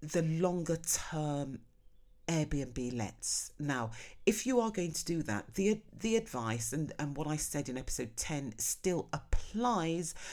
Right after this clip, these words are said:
as long as your property is not going to be the person's only stroke primary home for that period.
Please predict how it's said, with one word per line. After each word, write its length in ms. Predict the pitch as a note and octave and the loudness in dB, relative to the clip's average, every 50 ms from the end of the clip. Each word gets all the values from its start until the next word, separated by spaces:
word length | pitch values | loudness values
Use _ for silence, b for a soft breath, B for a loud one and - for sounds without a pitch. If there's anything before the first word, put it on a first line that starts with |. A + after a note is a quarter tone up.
| B B B B | B B B B
as 200 | - E3 D3+ D3 | 0 0 2 2
long 500 | D#3 D#3+ E3 F3 G3+ A3 A3 G#3+ G#3+ - - - - - | 2 0 2 4 4 4 4 4 2 0 -2 -4 -6 -4
as 720 | - A#3 B3 B3 A3 G3+ G#3 A3 A#3 A#3 G#3+ - - - - b b b b b b b b b - - - - - - - | -4 -2 -2 0 0 0 0 0 0 0 -2 -2 -4 -6 -8 b b b b b b b b b -20 -20 -20 -20 -18 -10 -6
your 320 | D#3+ C#3+ D3 G#3 A3 A3+ | -4 0 2 4 4 4
property 640 | G#3+ - - - - - - - - B2+ A#2+ A2 A2 A2+ | 4 2 0 0 2 0 -2 -2 0 0 0 0 0 0
is 180 | C#3+ D3 - C#3+ | -2 -2 0 -2
not 320 | C#3+ D#3 - - A2 - | -2 -2 -2 -4 -6 -4
going 280 | - D3+ D3 C#3 C#3 C#3 | -2 0 0 0 -2 -4
to 180 | - - B2 - - - - - | -6 -6 -8 -8 -12 -16 -8 -2
be 400 | C3+ C3+ C3 B2+ C3 C3 C3 B2+ B B B B B - A2+ G#2+ - | -2 0 0 0 0 -2 -4 -6 B B B B B -14 -14 -6 -2
the 100 | D#3 D3+ | -2 0
person's 960 | - - - - D#3 C#3+ C3+ C3+ - - - C3+ A#2+ B2+ B2 A#2+ A2+ - - - - - - - - - - | 2 2 2 2 2 0 0 -2 -2 -2 -4 -4 -4 -6 -6 -6 -6 -8 -8 -12 -16 -20 -20 -20 -8 0 2
only 640 | D3+ D3+ E3 E3 D#3 D3 C#3+ D#3 D3 C#3+ D3 D3 - b b b - | 4 4 4 4 2 2 2 2 2 0 0 -4 -6 b b b -8
stroke 400 | - - - - D3+ C3 A2+ A#2 - | -8 -6 -6 -4 -6 -6 -6 -2 0
primary 720 | - - - C#3 B2+ C3 C3 B2 B2 B2 A#2+ B2 A#2+ A#2+ A2+ - - - - - - - | 0 0 0 0 -4 -6 -6 -4 -4 -4 -2 -4 -4 -6 -8 -12 -18 -18 -16 -12 -6 -2
home 340 | C#3 B2+ B2 A2+ A#2+ A#2 A2+ B B B B | 0 0 2 0 -2 -4 -6 B B B B
for 280 | - - - - D3 B2 | -12 -10 -6 -2 -2 -2
that 320 | G#2+ - - - - - | 0 0 -2 -2 -2 -2
period. 560 | - - A2+ G2 - E2+ - - - - - | -2 -2 -2 -2 -4 -4 -6 -8 -10 -10 -12